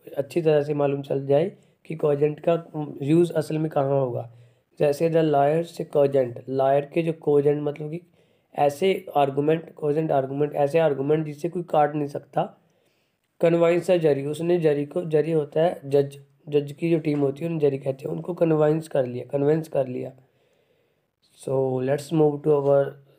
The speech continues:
last word, today video's last word क्या है? श-, शार्लेटन।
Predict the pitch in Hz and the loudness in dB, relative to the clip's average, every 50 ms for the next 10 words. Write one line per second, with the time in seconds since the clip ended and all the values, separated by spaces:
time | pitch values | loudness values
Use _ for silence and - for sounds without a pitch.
0 | - 139 147 156 156 - 156 135 135 151 170 185 175 - - 143 139 139 139 139 | -2 -2 -2 -2 -4 -8 -4 0 0 0 0 -2 -4 -4 -2 0 2 2 2 2
1 | 139 135 135 139 139 131 135 139 139 151 160 - - 151 147 143 143 - - 139 | 0 -2 -2 -2 -4 -2 0 0 0 0 -2 -4 -6 -6 -6 -6 -6 -2 0 2
2 | 139 147 170 - - _ _ _ _ _ _ _ _ _ _ _ _ _ _ _ | 2 2 0 -2 -6 _ _ _ _ _ _ _ _ _ _ _ _ _ _ _
3 | _ _ _ _ _ _ _ _ _ _ _ _ _ _ _ _ _ _ _ _ | _ _ _ _ _ _ _ _ _ _ _ _ _ _ _ _ _ _ _ _
4 | _ _ _ _ _ _ _ _ _ _ _ _ _ _ _ _ _ _ _ _ | _ _ _ _ _ _ _ _ _ _ _ _ _ _ _ _ _ _ _ _
5 | _ _ _ - - - - _ _ _ _ _ _ _ _ _ _ _ _ _ | _ _ _ -14 -12 -12 -14 _ _ _ _ _ _ _ _ _ _ _ _ _
6 | _ _ _ _ _ _ _ _ _ _ _ _ _ _ _ _ _ _ _ _ | _ _ _ _ _ _ _ _ _ _ _ _ _ _ _ _ _ _ _ _
7 | _ _ _ _ _ _ _ _ _ _ _ _ _ _ _ _ _ _ _ _ | _ _ _ _ _ _ _ _ _ _ _ _ _ _ _ _ _ _ _ _
8 | _ _ _ _ _ _ _ _ _ _ _ _ _ _ _ _ _ _ _ _ | _ _ _ _ _ _ _ _ _ _ _ _ _ _ _ _ _ _ _ _
9 | _ _ _ _ _ _ _ _ _ _ _ - - 156 151 165 170 170 165 - | _ _ _ _ _ _ _ _ _ _ _ -2 0 2 2 2 2 0 -4 -6
10 | 143 127 113 113 | -8 -8 -8 -10